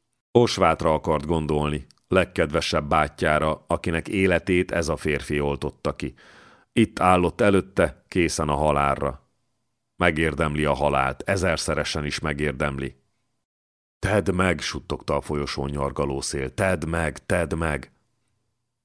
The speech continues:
„Ennyit ér neked az élet?” kérdezte Erzsébet, miközben a tört felemelte. „Senki sem fog sírni utánam”, vont vállat Jankó. „Aki fontos volt nekem, nincs már többé. Elvették tőlem,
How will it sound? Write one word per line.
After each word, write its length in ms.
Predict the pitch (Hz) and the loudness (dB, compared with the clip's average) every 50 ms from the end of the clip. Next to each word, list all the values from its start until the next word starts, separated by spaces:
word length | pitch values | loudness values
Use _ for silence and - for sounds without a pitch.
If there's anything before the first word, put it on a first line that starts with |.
| _ _ _ _ _ _ _ _ _ _ _ _ _ _ _ _ _ _ _ | _ _ _ _ _ _ _ _ _ _ _ _ _ _ _ _ _ _ _
„Ennyit 380 | _ 87 92 95 95 101 101 - | _ -2 0 2 0 0 0 2
ér 140 | 110 101 92 | 0 2 2
neked 300 | 101 98 - 104 98 98 | 0 -2 0 0 0 0
az 120 | 95 90 | 0 0
élet?” 380 | 104 98 87 73 67 - - - | 2 0 0 0 -2 -6 -8 -8
kérdezte 480 | - 78 69 65 65 67 - - 69 | -6 -6 -4 -4 -6 -8 -6 -4 -4
Erzsébet, 560 | 65 69 67 65 - 82 82 76 87 87 - | -2 -2 -4 -4 -4 -4 -2 -2 -2 -4 -4
miközben 420 | 80 80 69 - 76 69 - 76 69 | -6 -8 -6 -6 -6 -4 -6 -6 -6
a 60 | 69 | -6
tört 320 | - - 76 71 67 - | -4 -4 -4 -4 -6 -6
felemelte. 720 | - 71 67 65 65 62 62 60 60 - - 64 60 - _ _ _ _ _ _ _ _ _ _ _ _ _ _ _ _ _ _ | -6 -4 -4 -4 -4 -4 -6 -6 -8 -8 -8 -10 -10 -12 _ _ _ _ _ _ _ _ _ _ _ _ _ _ _ _ _ _
„Senki 360 | _ - 127 117 90 78 - | _ 0 2 2 2 0 -4
sem 220 | 85 - 85 78 71 | -4 -2 -2 -4 -2
fog 160 | - 78 - | -6 -6 -6
sírni 320 | - - 85 80 71 73 | -4 -4 -4 -4 -4 -4
utánam”, 600 | 78 73 73 - 78 73 73 71 73 69 71 - _ | -6 -6 -4 -4 -2 -2 -2 -2 -4 -6 -6 -12 _
vont 280 | _ 78 82 82 73 67 | _ -4 -4 -4 -4 -2
vállat 380 | 71 80 73 71 71 71 - - | 0 0 0 2 0 -4 -4 -4
Jankó. 460 | 73 65 65 64 - 76 69 65 - - - - - - - | -6 -6 -6 -6 -8 -8 -8 -8 -10 -18 -20 -20 -20 -20 -4
„Aki 220 | - 98 - - 92 | -4 -4 -2 -2 -4
fontos 440 | - 120 120 117 104 120 113 - | 0 0 0 2 2 0 0 0
volt 260 | - 104 98 90 80 - | 0 0 0 0 0 -2
nekem, 400 | 90 80 - 80 76 69 64 - _ _ _ _ _ | -6 -4 -2 -4 -4 -4 -8 -14 _ _ _ _ _
nincs 300 | - 78 73 67 - - | -6 -6 -6 -6 -6 -6
már 180 | 67 60 57 | -6 -6 -6
többé. 480 | - - 64 55 55 60 67 60 - - _ _ _ _ _ _ _ _ _ | -6 -8 -10 -10 -8 -8 -10 -10 -10 -14 _ _ _ _ _ _ _ _ _
Elvették 580 | - 85 80 76 71 71 69 - _ 80 73 - | 0 0 2 2 0 -2 -4 -4 _ -6 -6 -6
tőlem, 440 | _ - 76 69 67 65 67 64 | _ -6 -4 -4 -4 -6 -8 -10